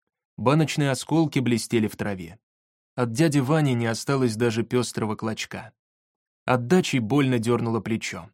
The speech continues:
Зато кисти стали легкие и подвижные. Леденящая злость уходила из них. Фрост перезарядил ружье,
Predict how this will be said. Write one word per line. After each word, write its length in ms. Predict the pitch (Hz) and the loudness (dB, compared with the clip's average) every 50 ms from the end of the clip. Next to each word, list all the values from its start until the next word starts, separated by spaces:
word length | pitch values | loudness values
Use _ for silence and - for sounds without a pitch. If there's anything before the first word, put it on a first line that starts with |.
| _ _ _ _ _ _ _ - | _ _ _ _ _ _ _ -8
Зато 300 | 113 127 147 147 190 190 | 0 0 2 2 2 0
кисти 440 | - - 190 196 180 - - 165 156 | 0 2 0 0 0 0 0 0 0
стали 360 | 143 - - 127 127 123 117 | 0 0 2 2 4 4 4
легкие 520 | 113 123 147 156 143 - _ - 117 113 | 4 4 2 2 0 -2 _ -2 0 0
и 40 | 110 | 0
подвижные. 760 | 110 110 107 101 110 131 147 - - - - 71 - - _ _ _ _ _ _ _ _ _ _ - | 0 -2 -4 -2 -2 0 0 -2 -2 -6 -12 -12 -14 -20 _ _ _ _ _ _ _ _ _ _ -6
Леденящая 640 | 104 113 120 113 131 151 165 151 - - 139 135 123 | -2 -2 0 2 2 2 2 2 0 0 0 0 0
злость 380 | 107 113 131 151 147 - - | 0 2 2 2 0 0 -2
уходила 420 | 117 104 110 107 101 104 110 107 107 | -6 -4 -4 -4 -4 -2 -4 -2 -2
из 240 | 107 104 92 92 | -4 -6 -6 -8
них. 300 | 95 87 80 76 - _ _ _ _ _ _ _ _ _ _ _ _ _ _ | -10 -12 -12 -14 -18 _ _ _ _ _ _ _ _ _ _ _ _ _ _
Фрост 320 | - - 127 139 123 - - | -4 0 0 0 0 -2 0
перезарядил 560 | 123 117 117 110 117 113 113 104 117 113 113 | 0 2 2 2 2 0 0 2 2 0 2
ружье, 540 | 110 110 101 101 107 113 135 143 143 127 | 0 0 -2 -2 -2 0 0 0 0 -2